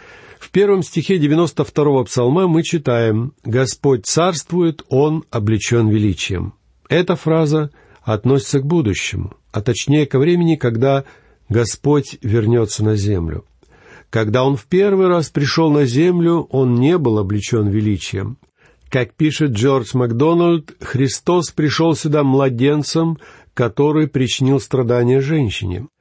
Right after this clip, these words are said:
А в следующий раз Он придёт облечённый величием». Так говорится в Псалме девяносто втором. Псалом девяносто третий начинается словами: «Боже отмщений, Господи Боже отмщений».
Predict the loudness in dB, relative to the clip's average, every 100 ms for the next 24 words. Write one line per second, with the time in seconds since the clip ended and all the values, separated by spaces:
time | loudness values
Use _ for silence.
0 | _ _ -4 -2 0 0 2 0 0 0
1 | 2 2 -2 -4 0 2 0 0 0 2
2 | 2 0 -4 -6 -2 0 -2 -2 0 2
3 | 2 0 0 0 -2 -4 -6 -8 -12 _
4 | -20 -20 -20 -6 0 0 2 2 2 2
5 | 0 -2 -4 -2 2 4 2 2 2 2
6 | 0 -2 -4 -2 0 0 -4 -10 _ _
7 | _ -20 -20 -20 -20 -20 _ -2 0 2
8 | 2 2 2 0 -2 0 0 0 0 0
9 | 0 0 0 0 0 0 -4 -2 0 0
10 | 0 2 2 2 2 -2 -8 -6 -2 2
11 | 2 2 0 -2 -2 -4 -4 -2 0 2
12 | 2 0 -2 0 2 0 -2 -4 -2 0
13 | 0 0 0 0 -2 -2 -4 -2 -2 -2
14 | -2 0 -2 -4 -6